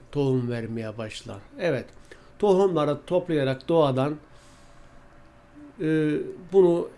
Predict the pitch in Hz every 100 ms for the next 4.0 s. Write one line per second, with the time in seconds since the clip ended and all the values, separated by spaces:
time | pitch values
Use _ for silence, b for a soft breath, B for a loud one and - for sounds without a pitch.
0 | - 170 - 160 - B B B B B
1 | - - - - - - - - - -
2 | _ 294 285 247 208 170 165 180 185 160
3 | 147 147 165 143 143 139 123 113 -